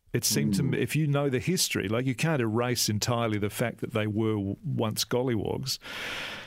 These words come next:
Speaker 1: It just seemed, uh, uh, and so that's a problem. That's a problem that exists now in the books that are still available. I think it's like the statues. I think,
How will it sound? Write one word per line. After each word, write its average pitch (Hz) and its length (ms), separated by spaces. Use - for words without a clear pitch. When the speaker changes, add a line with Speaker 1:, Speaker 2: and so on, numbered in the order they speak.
Speaker 1:
It 135 160
just 151 200
seemed, 147 460
uh, - 1300
uh, - 20
and 151 240
so 143 300
that's 156 320
a 143 60
problem. 87 500
That's 120 280
a 151 60
problem 120 380
that 107 140
exists 110 720
now 123 500
in 110 140
the 98 80
books 98 340
that 101 140
are 104 80
still 104 260
available. 110 640
I 160 120
think 214 160
it's - 160
like 165 160
the 139 40
statues. 104 720
I 120 120
think, 156 260